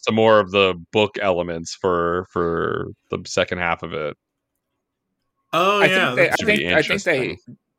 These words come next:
Speaker 3: I, what, from what I've heard people say is that they've pulled a lot of book stuff and made it a little darker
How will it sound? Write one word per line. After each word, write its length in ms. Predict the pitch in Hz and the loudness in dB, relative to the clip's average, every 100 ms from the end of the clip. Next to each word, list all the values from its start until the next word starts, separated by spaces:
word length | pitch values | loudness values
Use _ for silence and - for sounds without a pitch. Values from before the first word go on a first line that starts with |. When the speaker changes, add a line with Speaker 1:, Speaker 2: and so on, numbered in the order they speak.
| _ 180 _ _ _ _ - | _ -20 _ _ _ _ -10
Speaker 3:
I, 80 | - _ | -10 _
what, 260 | 156 160 - | -4 -4 -2
from 160 | 196 | -4
what 100 | 190 208 | 0 0
I've 180 | 165 - - | 0 -4 -20
heard 600 | - 175 156 180 175 160 | -12 -2 0 0 -2 -6
people 340 | - 160 - 139 | -10 -10 -2 -2
say 460 | - 135 139 151 151 - | 0 0 2 2 0 -2
is 280 | 123 123 - | -2 -2 0
that 360 | 135 127 113 - | 2 2 0 -6
they've 220 | 135 123 123 | -6 -6 -4
pulled 200 | 147 131 | -4 -2
a 40 | |
lot 240 | 127 120 | -2 -2
of 200 | 123 - | -2 -6
book 240 | - 120 - | -6 -6 -8
stuff 520 | - - 156 - - | -8 -2 -2 -4 -12
and 220 | - 117 120 | -8 -6 -2
made 180 | 127 | 0
it 220 | 123 113 - - | 0 -2 -6 -6
a 60 | |
little 220 | 131 131 123 | -4 -4 -4
darker 640 | 123 123 - 143 143 147 | -2 -2 0 0 -2 -6